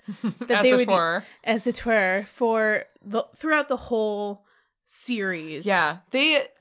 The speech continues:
Speaker 1: that's one thing I really appreciate about the soundtrack is it's so meticulous and it's very well thought out. Nothing is there by, by accident. It's
Speaker 2: Right.
Speaker 1: all by design.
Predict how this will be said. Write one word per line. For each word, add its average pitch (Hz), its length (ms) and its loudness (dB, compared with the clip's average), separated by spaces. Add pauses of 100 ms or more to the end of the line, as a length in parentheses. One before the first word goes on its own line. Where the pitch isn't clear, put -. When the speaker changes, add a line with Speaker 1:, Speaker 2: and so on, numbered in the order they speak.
(120)
Speaker 1:
that's 285 360 2
one 311 140 -2
thing 285 140 -4
I 254 60 0
really 208 300 -4
appreciate 202 340 -8
about 175 140 -2
the 180 60 -8
soundtrack 180 580 -4
is 196 140 -4
it's 190 200 -4
so 233 800 0 (380)
meticulous 196 640 -4
and 180 140 -10
it's 175 140 -6
very 185 320 2
well 208 200 2
thought 196 320 0
out. 170 280 -2 (240)
Nothing 214 500 0
is 226 120 -2
there 208 160 -2
by, 180 280 2
by 180 140 -2
accident. 160 560 -4
It's 190 160 -4
Speaker 2:
Right. 214 140 4
Speaker 1:
all 170 100 2
by 160 180 0
design. 156 600 -10